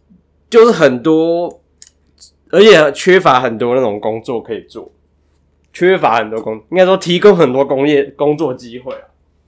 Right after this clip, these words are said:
这是我在新创产业、新媒体这边看到的现象，就是因为越多的 YouTuber 出现，代表越缺很多的摄影师啊、经纪人等，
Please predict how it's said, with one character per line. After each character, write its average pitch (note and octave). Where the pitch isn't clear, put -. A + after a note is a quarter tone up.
这 F#3
是 G#3
我 D3
在 C3+
新 D3+
创 C#3+
产 A2+
业、 A#2+
新 F3+
媒 C#3
体 C3+
这 B2+
边 B2
看 A#2+
到 A2
的 -
现 -
象， -
就 F3+
是 E3
因 G3
为 F#3
越 F#3
多 E3+
的 D#3+
YouTuber D#3
出 B2+
现， B2+
代 C#3+
表 A#2+
越 C#3+
缺 B2+
很 A#2+
多 A#2+
的 A#2
摄 A#2+
影 F#2
师 -
啊、 -
经 D3
纪 D3
人 -
等， -